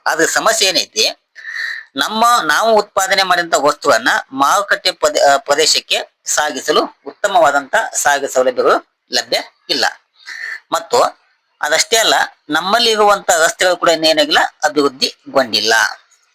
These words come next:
ಅಂದ್ರೆ ನೀವು ಹಳ್ಳಿ ಒಳಗೆ ನೀವು ರಸ್ತೆ ನೋಡಿ ನಿಮ್ಗೆ ಗೊತ್ತಾಗ್ತದೆ, ರ-, ರಸ್ತೆಗಳು ಸರಿಯಾಗಿ ಅಭಿವೃದ್ಧಿಗೊಂಡಿಲ್ಲ.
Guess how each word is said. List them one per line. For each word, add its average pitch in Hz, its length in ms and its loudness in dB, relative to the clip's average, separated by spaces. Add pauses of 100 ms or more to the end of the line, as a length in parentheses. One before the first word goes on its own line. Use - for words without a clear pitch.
(440)
ಅಂದ್ರೆ - 540 -2
ನೀವು 165 180 2
ಹಳ್ಳಿ 185 180 4
ಒಳಗೆ 196 180 4
ನೀವು 175 180 0
ರಸ್ತೆ 175 220 0
ನೋಡಿ 170 200 2
ನಿಮ್ಗೆ 156 160 -6
ಗೊತ್ತಾಗ್ತದೆ, 139 840 -4 (120)
ರ-, 139 280 2
ರಸ್ತೆಗಳು 180 540 2
ಸರಿಯಾಗಿ 151 580 0 (140)
ಅಭಿವೃದ್ಧಿಗೊಂಡಿಲ್ಲ. - 1120 -2